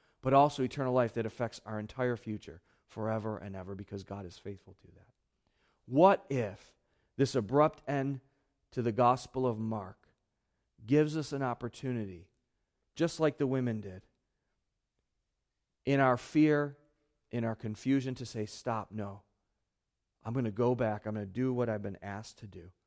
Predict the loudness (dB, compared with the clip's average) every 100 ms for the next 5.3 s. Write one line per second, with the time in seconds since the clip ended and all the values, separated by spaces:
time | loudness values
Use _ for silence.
0 | _ _ _ -6 -4 -4 -2 -2 0 -2
1 | -4 -2 -2 -2 -4 -4 -6 -8 -18 -18
2 | -20 _ _ _ _ _ _ -4 -2 -2
3 | -2 -4 -6 -8 -12 -16 -20 _ _ _
4 | -6 -4 -4 -2 -2 -4 -6 -6 -8 -10
5 | -10 -16